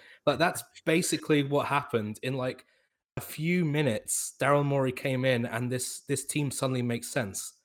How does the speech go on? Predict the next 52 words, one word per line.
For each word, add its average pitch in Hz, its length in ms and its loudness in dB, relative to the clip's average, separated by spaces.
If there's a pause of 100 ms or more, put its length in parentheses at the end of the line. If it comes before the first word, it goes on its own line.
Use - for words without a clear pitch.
(500)
Like, 135 140 2
it's, 156 280 2
it's 156 300 -4
just, 143 280 -2
it's, 135 380 -2
it's 143 200 -8
baffling 110 800 -2 (460)
how 120 340 4
this 117 280 -4
works. 127 440 0
'Cause, - 160 -6
yeah, 165 140 4
like, 123 260 0 (320)
you 131 100 -2
look 139 140 2
at 127 80 -4
the, 127 240 -2
the 127 80 -8
picks, - 320 -2
and 127 80 -4
it's - 80 -4
like 120 140 -2
Seth - 300 -2
Curry. 107 400 4 (380)
Maybe 139 280 4
they 135 100 4
gave 135 260 2
up 127 160 0
a 123 40 -4
bit 127 260 -2
much 127 320 -2
for - 120 -8
Seth - 300 -2
Curry, 143 240 -2
but 113 220 -6 (300)
he 156 100 -4
has 151 180 0
so 143 120 2
much 117 180 -2
value 117 480 2 (500)
in 127 140 0
this 117 160 0
team. 117 300 0
I 127 100 -2
think 131 280 -2
he 151 140 0
could 127 220 -2
be, 127 180 2
like, 113 380 -2 (280)
what 123 200 -2
Redick 120 360 0
was 127 480 0